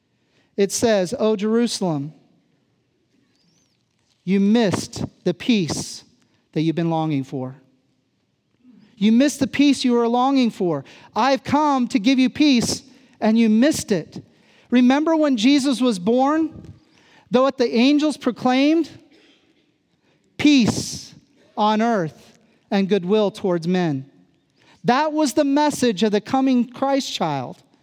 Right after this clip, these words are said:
He was coming to provide that peace by which they rejected, just like they did all the other prophets. But yet, God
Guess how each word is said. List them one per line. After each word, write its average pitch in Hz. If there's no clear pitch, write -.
He 285
was 302
coming 311
to 233
provide 269
that 233
peace 240
by 208
which 226
they 208
rejected, 202
just 294
like 254
they 233
did 196
all 220
the 208
other 175
prophets. 214
But 220
yet, 233
God 240